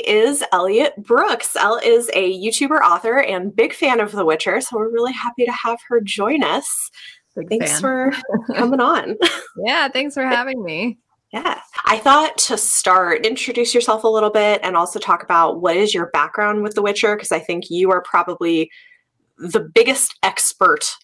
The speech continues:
Speaker 1: amongst the
Speaker 2: <laughs>
Speaker 1: three of us <laughs> on Witcher.
Speaker 2: Yeah, so I,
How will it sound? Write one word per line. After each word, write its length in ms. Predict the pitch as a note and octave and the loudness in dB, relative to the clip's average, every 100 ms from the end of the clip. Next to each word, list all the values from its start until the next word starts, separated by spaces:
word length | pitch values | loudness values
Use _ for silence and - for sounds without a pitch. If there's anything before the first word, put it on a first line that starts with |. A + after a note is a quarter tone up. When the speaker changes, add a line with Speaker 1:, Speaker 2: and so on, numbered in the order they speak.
| - | -4
Speaker 1:
amongst 500 | G3 D#3 E3+ D#4+ - | 0 2 2 2 0
the 60 | |
Speaker 2:
<laughs> 60 | - | -2
Speaker 1:
three 200 | E3+ D#3+ | 0 2
of 80 | F3 | 2
us 540 | - G4+ G#4 - - - F#4+ G#4 - | 2 2 2 0 0 0 0 0 2
<laughs> 400 | G#4 G#4 C#4+ - | 2 2 0 4
on 160 | B3 A#3+ | 2 4
Witcher. 540 | G#3+ A3 - - G#3+ - - - - _ _ _ _ | -2 0 -2 -4 -4 -6 -10 -10 -20 _ _ _ _
Speaker 2:
Yeah, 220 | F#4 E4+ | 0 0
so 560 | D4 C#4 B3+ B3 B3 A3+ - | 0 2 2 2 0 -2 2
I, 680 | A3 A#3 B3 B3+ B3+ B3+ | 2 4 2 0 0 -2